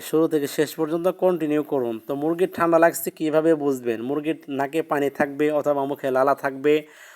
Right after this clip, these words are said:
অথবা মাথার একটু নিচে দিয়ে থাকবে, একটু ঝোম ধরে থাকবে অথবা জোরে জোরে নিঃশ্বাস কাটবে, ঠিক আছে? আ, হা করে নিঃশ্বাস কাটবে, এ সমস্ত হলো ঠান্ডার আলামত। যদি ঠান্ডা লাগে তাহলে কোন সকল বড়ি দিয়ে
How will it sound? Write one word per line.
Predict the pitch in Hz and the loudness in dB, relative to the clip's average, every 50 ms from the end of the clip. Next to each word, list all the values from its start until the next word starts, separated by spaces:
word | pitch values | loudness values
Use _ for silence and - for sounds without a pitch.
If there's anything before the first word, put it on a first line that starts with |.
| - - - - | -20 -16 -4 0
অথবা | 147 147 147 151 156 147 | 2 4 6 6 6 6
মাথার | 147 151 151 147 - 151 143 147 | 8 6 6 6 6 4 4 4
একটু | 147 147 - - - 156 156 | 2 0 0 2 4 4 4
নিচে | 151 156 139 - 156 | 4 4 2 0 -2
দিয়ে | 139 123 135 139 131 - | 0 0 0 0 2 2
থাকবে, | 147 135 135 131 143 143 147 151 143 - - - - - - _ _ | 0 0 0 0 2 2 2 2 -2 -6 -14 -20 -20 -20 -20 _ _
একটু | - - - 151 | -6 -2 -2 -2
ঝোম | 131 131 139 139 135 | 0 2 2 2 2
ধরে | 127 139 147 147 | 4 6 6 6
থাকবে | 143 - 151 143 135 135 143 151 151 151 156 151 - - - - _ _ _ | 6 4 2 0 2 6 8 10 10 10 10 8 4 -4 -20 -20 _ _ _
অথবা | 135 131 - 156 143 147 143 | -18 -8 -6 0 4 4 4
জোরে | 127 131 143 143 156 | 4 4 2 2 4
জোরে | 147 156 151 | 4 4 4
নিঃশ্বাস | 143 156 143 - - 147 135 - - | 4 2 0 0 0 -2 -2 0 0
কাটবে, | 151 143 139 - - 165 156 156 156 151 - _ _ _ _ _ _ _ _ _ _ _ | -2 -2 -2 0 4 6 6 8 6 4 -2 _ _ _ _ _ _ _ _ _ _ _
ঠিক | 160 139 175 | -4 0 0
আছে? | 165 156 - 196 180 143 113 - - - _ _ _ _ _ _ _ 131 | 0 2 2 2 2 2 2 -2 -8 -20 _ _ _ _ _ _ _ -2
আ, | 131 135 139 135 139 143 - - - | 4 6 6 8 6 6 4 0 -4
হা | - 147 147 139 | -2 0 0 0
করে | - - 156 147 151 | 2 0 0 0 0
নিঃশ্বাস | 147 - - 147 - - | 0 0 -2 -2 -2 0
কাটবে, | - 151 143 135 - 143 160 156 156 156 | 0 0 0 0 0 0 0 2 2 0
এ | |
সমস্ত | 135 - 160 165 160 151 - - | -2 -2 -4 -4 -4 -4 -4 -2
হলো | 165 175 180 175 | 0 0 0 0
ঠান্ডার | - - 160 147 147 143 147 | 0 -2 -4 -2 0 -2 0
আলামত। | 156 151 147 147 147 143 131 120 - - - | 2 4 4 6 6 4 2 -2 -4 -6 -10
যদি | - 151 170 160 | -6 -6 -6 -4
ঠান্ডা | - - 156 160 156 165 | -2 0 0 4 4 6
লাগে | 165 175 175 170 185 180 | 6 6 6 6 4 2
তাহলে | - - 151 143 156 160 170 190 214 226 - - - - - - _ _ _ _ _ - | 2 0 0 2 2 4 4 4 2 0 -2 -10 -20 -20 -20 -20 _ _ _ _ _ -2
কোন | 196 220 208 | 0 0 0
সকল | - - - 170 156 180 175 165 151 147 | 2 2 2 4 4 4 4 4 4 6
বড়ি | 160 170 175 175 | 6 6 6 6
দিয়ে | 160 165 170 165 165 | 4 4 4 6 6